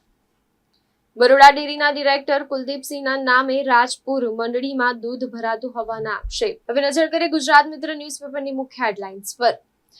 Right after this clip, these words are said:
બિહારની મતદાર યાદીમાં મોટી સંખ્યામાં ઘૂસણખોરોના નામ મળ્યા. શુભાંશુ શુક્લા આજે પૃથ્વી પર પાછા આવવા રવાના થશે. કાલે ઉત્તરાયણ. બાંગ્લાદેશમાં ભંગારના હિન્દુ વેપારીને ટોળાએ મારી નાખ્યું, સાતની ધરપકડ કરાઈ.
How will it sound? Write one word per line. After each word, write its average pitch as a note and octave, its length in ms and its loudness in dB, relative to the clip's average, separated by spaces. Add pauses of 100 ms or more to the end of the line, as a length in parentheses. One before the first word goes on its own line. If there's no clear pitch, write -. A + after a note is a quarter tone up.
(140)
બિહારની D4+ 500 6
મતદાર D#4+ 440 4
યાદીમાં D4+ 480 0
મોટી D4 240 -10
સંખ્યામાં C#4+ 540 -6
ઘૂસણખોરોના C4+ 680 -6
નામ A#3 280 -4
મળ્યા. G3 340 -4 (880)
શુભાંશુ D4+ 500 2
શુક્લા D#4 320 0
આજે D4+ 240 6
પૃથ્વી D4 360 -10
પર C#4+ 200 -2
પાછા C4+ 400 4
આવવા C4+ 320 6
રવાના C4+ 440 0
થશે. C#4 380 -4
કાલે B3 320 4
ઉત્તરાયણ. A3 460 -4 (1040)
બાંગ્લાદેશમાં D4+ 760 4
ભંગારના D4+ 540 4
હિન્દુ C#4+ 300 -8
વેપારીને C#4 600 4
ટોળાએ C4+ 440 2
મારી B3 280 0
નાખ્યું, C4+ 360 -2
સાતની B3 420 0
ધરપકડ A3 520 -8
કરાઈ. A3 360 -4